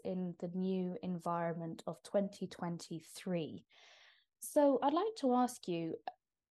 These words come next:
first off, how, how is the role and responsibilities of hoteliers shifting with a view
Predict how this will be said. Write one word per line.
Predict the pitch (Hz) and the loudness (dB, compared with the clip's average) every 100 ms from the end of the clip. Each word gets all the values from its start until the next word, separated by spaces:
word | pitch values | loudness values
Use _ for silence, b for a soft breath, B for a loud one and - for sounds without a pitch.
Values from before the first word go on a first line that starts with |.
| _ - - | _ -4 2
first | 370 370 - | 2 2 -2
off, | 240 | -2
how, | - 392 392 370 - | -2 0 2 2 -2
how | 320 339 | -2 -2
is | 311 | 0
the | 285 | 2
role | 240 240 240 226 | 4 6 6 2
and | 202 | -2
responsibilities | 190 - 202 202 214 190 185 185 - 170 160 - | -6 -4 -4 -4 -6 -2 -2 -4 -6 -6 -6 -4
of | 170 165 - - - | -4 -4 -10 -14 -4
hoteliers | 190 185 - 208 202 185 165 160 - - | -4 -2 0 2 4 4 0 -2 -14 -16
shifting | - - 202 - - 196 160 151 147 | -12 -6 -8 -8 -4 -2 -2 -4 -8
with | 190 208 208 | -4 -4 -2
a | 202 | -4
view | 196 233 302 | -2 2 2